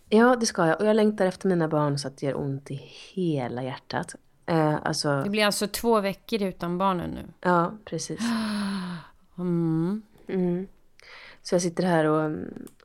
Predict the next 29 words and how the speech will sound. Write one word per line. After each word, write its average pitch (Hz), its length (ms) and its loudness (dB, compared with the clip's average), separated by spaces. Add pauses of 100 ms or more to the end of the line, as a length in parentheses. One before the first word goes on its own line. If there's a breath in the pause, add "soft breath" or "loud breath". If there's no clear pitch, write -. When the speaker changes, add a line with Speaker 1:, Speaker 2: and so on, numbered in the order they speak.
(120)
Speaker 1:
ja, - 320 2
så 220 140 0
att 202 80 -2
jag, 233 100 6
vi 240 100 4
jobbar 202 300 4
i 190 60 4
alla 165 120 0
fall, 147 260 -2
och - 120 -4
jag 170 40 0
har 165 80 0
sagt 170 200 -8
det - 80 -8
förut, 190 340 0
men 180 120 0
det 185 60 2
här 185 60 4
är 175 40 4
ett 165 100 -4
projekt 160 360 -6
som 151 200 -4
är 147 220 -6
ett - 80 -12
samarbete 143 720 -2
mellan 156 360 -2
europeiska - 840 -4
teatrar 139 460 -6
som 139 300 -4